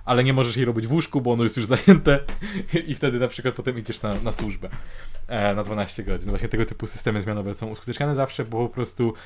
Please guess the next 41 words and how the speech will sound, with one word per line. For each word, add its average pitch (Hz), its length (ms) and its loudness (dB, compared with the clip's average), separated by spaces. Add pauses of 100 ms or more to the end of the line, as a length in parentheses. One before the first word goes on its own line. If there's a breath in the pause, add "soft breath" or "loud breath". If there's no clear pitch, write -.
(160 loud breath)
sto - 260 6
łóżek 127 520 2 (260)
pod 113 140 -4
wodą 110 360 0
to 110 120 -2
jest 104 260 -6
strata 98 500 -4
przestrzeni. 82 600 -10 (420)
I 131 60 -6
w - 40 -8
sumie 208 320 2 (120)
te, 156 180 4 (380)
te 143 100 6
realia 143 300 6
są 147 180 -2
takie 143 220 -2 (140)
dla 139 100 4
mnie 139 120 0
zawsze 131 260 -2
ciekawe, 131 280 0
bo 120 100 -6
trochę 127 220 -4
mi 120 60 -4
się - 120 -12
kojarzą 117 400 0
z - 80 -14
takim 110 420 -4 (380 loud breath)
statkiem - 380 -4
kosmicznym, 190 640 0
bo 127 100 -2
to 131 120 0
jest 123 180 0
takie 117 360 0 (340 loud breath)
bycie 131 240 0
totalnie 127 360 4
wyizolowanym 127 840 2
i 113 240 -2 (240 loud breath)
świadomym, 120 480 0
że 120 120 0
jeżeli 120 300 2
cokolwiek 120 560 -2